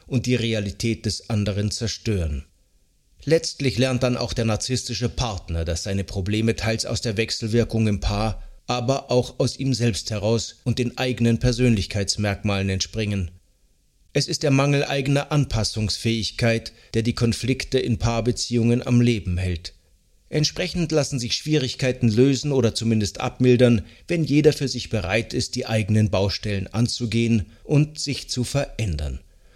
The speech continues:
Das ist harte Arbeit, denn es bedarf viel Aufmerksamkeit füreinander, Vorsicht in der Kommunikation und große Empathie.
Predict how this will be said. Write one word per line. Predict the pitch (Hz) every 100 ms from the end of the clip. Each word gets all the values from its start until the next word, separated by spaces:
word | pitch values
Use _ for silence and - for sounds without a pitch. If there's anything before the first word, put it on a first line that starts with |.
| -
Das | 160
ist | 147 117
harte | 117 117 110
Arbeit, | 131 113 92 87 - - -
denn | 123
es | 113
bedarf | 123 110 117
viel | - 123
Aufmerksamkeit | - 135 120 120 113 - 117 - 117 101
füreinander, | - 127 127 131 135 131 113 - _ - - _ _
Vorsicht | - 143 131 131 123 -
in | 123
der | 117
Kommunikation | - 117 113 104 107 - - 123 123 120 - - _ _
und | - 143 131
große | - 120 113 131
Empathie. | 131 120 - 127 - 110 92 80